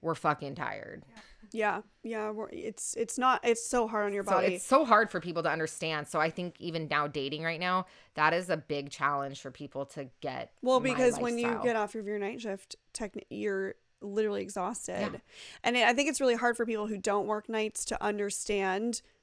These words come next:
Speaker 2: that dynamic of, "I just got off and I can't just survive on three or four hours of sleep to get up to go do X, Y, or Z."
Speaker 1: Yes.
Speaker 2: Even
Speaker 1: It's
Speaker 2: though you, that's what you do.
Speaker 1: Yes.
Speaker 2: That's what a lot of people do.
Speaker 1: And we do it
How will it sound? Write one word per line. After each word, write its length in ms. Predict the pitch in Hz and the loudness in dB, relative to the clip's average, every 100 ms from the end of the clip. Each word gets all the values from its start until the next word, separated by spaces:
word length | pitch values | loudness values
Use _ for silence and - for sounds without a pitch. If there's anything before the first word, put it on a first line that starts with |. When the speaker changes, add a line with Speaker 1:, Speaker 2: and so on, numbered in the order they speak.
| - | -6
Speaker 2:
that 260 | 208 233 196 | 2 2 2
dynamic 720 | 214 202 196 196 226 233 - | 0 0 -2 0 0 0 -2
of, 240 | 214 196 - | 0 0 0
"I 120 | 202 208 | 0 0
just 240 | 208 - 196 | -4 -8 -6
got 120 | 220 214 | -4 -2
off 500 | 196 196 226 - - | 0 0 0 -6 -10
and 160 | - 220 | -4 -2
I 80 | 208 | -2
can't 320 | - 220 - | 0 -2 0
just 280 | 233 214 - | -2 -4 -2
survive 540 | 220 196 180 190 196 | -4 0 2 2 0
on 240 | - 196 196 | -4 -4 -4
three 180 | 196 | -4
or 80 | 196 | -2
four 220 | - 202 | -2 0
hours 320 | 202 185 185 196 | 2 2 0 -4
of 80 | 190 | -6
sleep 280 | - 180 | -6 -6
to 100 | - | -6
get 180 | 196 185 | -6 -2
up 300 | 185 202 - | 0 0 -2
to 100 | - | -6
go 420 | 196 190 185 - 185 | -2 -2 0 -4 -4
do 220 | 202 185 | -4 -2
X, 260 | 185 - 202 | -4 -6 -6
Y, 140 | 196 | -4
or 140 | 202 | -6
Z." 380 | 190 - - 220 - | -8 -10 -10 -12 -10
Speaker 1:
Yes. 360 | 160 143 - - - _ _ _ _ - | -8 -8 -10 -18 -20 _ _ _ _ -4
Speaker 2:
Even 120 | 185 | -2
Speaker 1:
It's 80 | 214 | 0
Speaker 2:
though 60 | |
you, 120 | 233 226 | -2 2
that's 200 | 240 - | 2 2
what 140 | 208 | -2
you 80 | 240 | 4
do. 280 | 269 - 220 | 6 4 0
Speaker 1:
Yes. 180 | 175 202 | 4 4
Speaker 2:
That's 160 | 214 226 | 4 4
what 80 | 220 | 6
a 60 | |
lot 160 | 254 311 | 8 8
of 60 | |
people 160 | 240 190 | 6 0
do. 80 | 190 | 0
Speaker 1:
And 280 | 185 135 - - - | -2 -4 -16 -18 -10
we 140 | 175 190 147 | -6 -6 -4
do 200 | 196 190 | 2 4
it 320 | 214 269 220 | 4 4 2